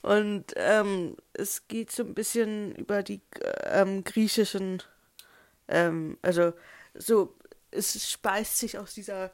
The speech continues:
griechischen Mythologie. Und Warrior of the Mind wird von Athena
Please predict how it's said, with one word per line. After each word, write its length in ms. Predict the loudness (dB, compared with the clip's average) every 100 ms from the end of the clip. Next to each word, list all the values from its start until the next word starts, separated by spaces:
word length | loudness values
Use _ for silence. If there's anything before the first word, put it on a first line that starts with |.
| _
griechischen 480 | -6 -4 -4 -6 -12
Mythologie. 560 | -10 -6 -6 0 6 6 4 -14 -14 -14 -4
Und 340 | 0 0 0
Warrior 360 | 4 6 6 6
of 120 | 2 -4
the 60 |
Mind 440 | -2 0 0 -2 -4
wird 180 | -2 2
von 180 | 4
Athena 720 | 4 0 2 2 2 2 0